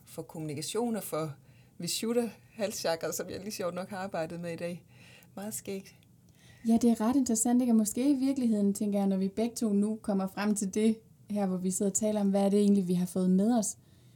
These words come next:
Speaker 2: Så det der med, at vi jo faktisk har fundet nogle praksiser, der hjælper vores eget mod,
Speaker 1: Ja.
Speaker 2: hver især.
Speaker 1: Ja.
Speaker 2: Det der med at få kommunikeret, og sommetider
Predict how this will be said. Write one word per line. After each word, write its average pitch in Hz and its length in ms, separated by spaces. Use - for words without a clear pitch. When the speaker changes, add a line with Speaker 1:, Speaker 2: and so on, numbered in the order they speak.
Speaker 2:
Så - 120
det 202 120
der 226 120
med, 214 140
at 202 80
vi 208 60
jo 202 80
faktisk 208 320
har 202 80
fundet 220 280
nogle 185 140
praksiser, 196 520
der 185 100
hjælper 196 360
vores 185 240
eget 202 240
mod, 220 280
Speaker 1:
Ja. 285 160
Speaker 2:
hver 196 200
især. - 300
Speaker 1:
Ja. 285 200
Speaker 2:
Det 208 100
der 214 100
med 208 220
at 214 80
få 202 120
kommunikeret, 196 880
og 190 140
sommetider 214 720